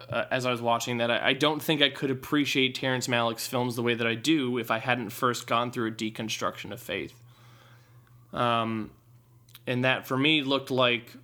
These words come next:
holding on to a world which very much did sort of resemble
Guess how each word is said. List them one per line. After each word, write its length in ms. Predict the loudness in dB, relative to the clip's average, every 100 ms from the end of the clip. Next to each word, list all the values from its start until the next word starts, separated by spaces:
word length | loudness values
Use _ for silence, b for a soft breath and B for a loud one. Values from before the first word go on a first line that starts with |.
| -20 -20 -20 -20 -20 0
holding 340 | 2 4 4
on 160 | 2 2
to 160 | 0
a 40 | 2
world 300 | 4 2 2
which 160 | -2
very 200 | 0 2
much 300 | 2 0 -2
did 280 | 2 2 2
sort 220 | -2 0
of 140 | 0 0
resemble 800 | -2 2 2 2 0 -2 -4